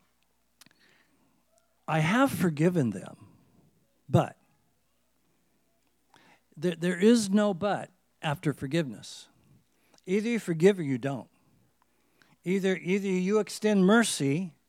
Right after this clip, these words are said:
'cause you want to receive mercy, or you don't. So how do we deal with those who mistreat us? And we'll talk about that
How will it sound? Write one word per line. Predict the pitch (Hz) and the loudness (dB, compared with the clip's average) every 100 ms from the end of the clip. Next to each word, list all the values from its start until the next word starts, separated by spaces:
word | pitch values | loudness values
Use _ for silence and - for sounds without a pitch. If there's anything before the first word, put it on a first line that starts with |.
| _ _ _ - | _ _ _ -2
'cause | 165 | 0
you | 160 | 2
want | 165 156 | 0 0
to | |
receive | 147 - 226 202 | -4 -6 -6 -4
mercy, | 139 135 - 143 135 131 | -4 -4 -4 -8 -8 -8
or | - 151 | 0 2
you | 139 | 2
don't. | 135 139 117 - - _ _ _ - - - | 2 -2 -4 -12 -20 _ _ _ -20 -20 0
So | - 196 175 | 8 10 10
how | 214 | 6
do | 254 | 4
we | 247 | 4
deal | 208 226 | 6 6
with | 208 | 6
those | 208 208 208 | 8 6 6
who | |
mistreat | 196 180 - 208 202 | 2 2 0 2 4
us? | 202 185 | 4 4
And | 175 | 4
we'll | 175 | 2
talk | - 196 190 | 2 0 0
about | 180 175 170 | 0 0 0
that | 180 165 | 0 0